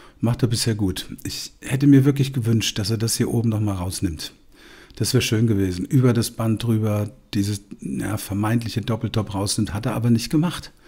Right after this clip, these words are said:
Ja, aber das ist, es ist noch nicht vorbei. Chancen dazu hat er noch, momentan allerdings weniger. Gehen wir mal auf vier Stunden. So, hier sind jetzt die vier Stunden. Das ist die eben eingezeichnete Linie hier.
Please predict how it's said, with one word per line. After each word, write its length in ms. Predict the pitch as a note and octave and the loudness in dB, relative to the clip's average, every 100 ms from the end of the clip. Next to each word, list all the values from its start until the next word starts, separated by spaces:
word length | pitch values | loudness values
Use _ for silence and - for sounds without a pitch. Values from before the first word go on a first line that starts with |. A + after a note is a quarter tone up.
| - - - - - - - - | -20 -20 -20 -20 -20 -20 -20 -12
Ja, 220 | A2 A2 - | -6 -6 0
aber 180 | C3 | 4
das 160 | C3+ B2+ | 4 4
ist, 220 | C3+ - | 2 2
es 200 | - - | 0 0
ist 140 | C#3+ C#3+ | 2 4
noch 80 | |
nicht 180 | B2 C3+ | 6 4
vorbei. 460 | - A2+ G#2+ G#2+ F2+ - | 4 0 0 0 -2 -6
Chancen 400 | - B2 A#2 A2+ | 0 2 2 0
dazu 300 | G#2 G#2 B2 | -2 -2 0
hat 100 | C3 | 4
er 60 | |
noch, 340 | C3+ C3+ C3+ - | 6 6 2 -4
momentan 460 | F#2+ A2+ G#2+ G#2 | -2 -2 0 -4
allerdings 340 | - G#2 G2 F2 | -2 -2 -2 -2
weniger. 400 | F2 E2+ D2+ C2+ - - - - - | -4 -2 -6 -8 -14 -20 -20 -20 -20
Gehen 160 | - G#2+ | -2 4
wir 80 | C#3+ | 8
mal 220 | C3+ B2 | 8 6
auf 220 | B2 A2+ | 0 -2
vier 400 | - - - C3 | -4 -12 -2 0
Stunden. 540 | B2 A#2 G#2+ F#2 D#2+ C#2+ - - - | 0 -2 -2 -2 -6 -8 -18 -20 -14
So, 360 | - A2+ F#2 | -8 -6 -4
hier 160 | F2 B2 | 0 2
sind 160 | C3+ | 2
jetzt 180 | A#2 - | 0 -2
die 60 | A2 | -6
vier 180 | - G#2 | -4 -4
Stunden. 400 | - G2 F2+ D#2+ | -2 -4 -2 -4
Das 200 | A#2+ B2+ | -2 -2
ist 160 | C3+ | -2
die 120 | A2+ | -2
eben 220 | G#2+ B2+ A2+ | 0 0 2
eingezeichnete 760 | B2 C3 B2+ A#2 A2 G#2+ G2+ | 0 0 -2 -4 -4 -4 -4
Linie 320 | G2 A2 C#3 | -2 2 4
hier. 340 | C#3 D3 D#3+ | 4 4 2